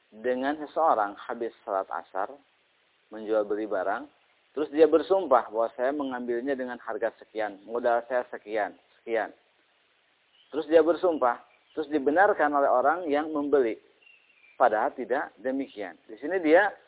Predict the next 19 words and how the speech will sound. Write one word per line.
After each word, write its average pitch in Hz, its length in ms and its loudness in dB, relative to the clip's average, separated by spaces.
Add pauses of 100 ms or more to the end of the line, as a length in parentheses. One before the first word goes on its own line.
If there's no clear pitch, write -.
(240)
menggunakan 151 880 0
sumpah 156 400 -2
yang 143 320 -4
bohong 104 480 -2 (720)
untuk 143 320 0
mendapatkan 143 800 -2 (240)
harta 151 320 0
yang 135 320 -2
lebih. 135 240 2 (720)
Dan 127 240 0
di 196 80 2
sini 214 240 4
Allah 131 320 2
Subhanahu 117 560 -4
wa 104 80 0
taala 113 320 -4 (160)
mengancam 135 640 -6 (480)
orang 127 400 2
tersebut 110 480 -6